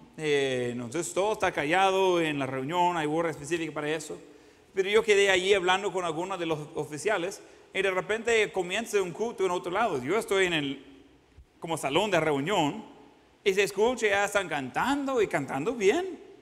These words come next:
Y cantos que yo conozco, cantos de la iglesia. Y yo así como, como, "¿Y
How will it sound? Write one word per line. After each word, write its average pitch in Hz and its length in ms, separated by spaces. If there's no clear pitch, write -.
Y 185 80
cantos 240 300
que 233 120
yo 247 140
conozco, 247 680
cantos 277 260
de 262 100
la 226 80
iglesia. 285 460
Y 185 100
yo 190 220
así 196 220
como, 147 480
como, 123 280
"¿Y 107 100